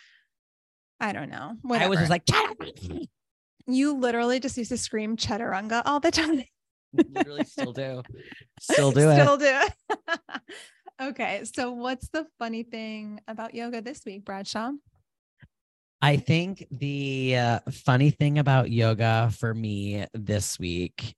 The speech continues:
Speaker 2: is I never look at the weather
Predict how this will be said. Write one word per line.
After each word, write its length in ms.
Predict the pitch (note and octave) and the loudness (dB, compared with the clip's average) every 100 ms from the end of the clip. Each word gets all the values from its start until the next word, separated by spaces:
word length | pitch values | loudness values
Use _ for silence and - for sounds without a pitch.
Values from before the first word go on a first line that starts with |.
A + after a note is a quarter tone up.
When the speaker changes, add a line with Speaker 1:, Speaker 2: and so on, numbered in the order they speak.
| - | 0
Speaker 2:
is 920 | A2+ A2 G#2+ G#2+ G#2 G#2 G2+ - - - _ _ _ _ _ _ _ - - - - - _ - | 4 4 4 4 2 0 -2 -4 -8 -14 _ _ _ _ _ _ _ -20 -16 -16 -18 -20 _ 2
I 160 | D3+ F#3 | 4 6
never 220 | G#3 F#3+ | 4 4
look 120 | D3 | 4
at 100 | E3 | 4
the 80 | D#3 | 2
weather 460 | A#2 G2+ - C#2+ | 2 0 -6 -12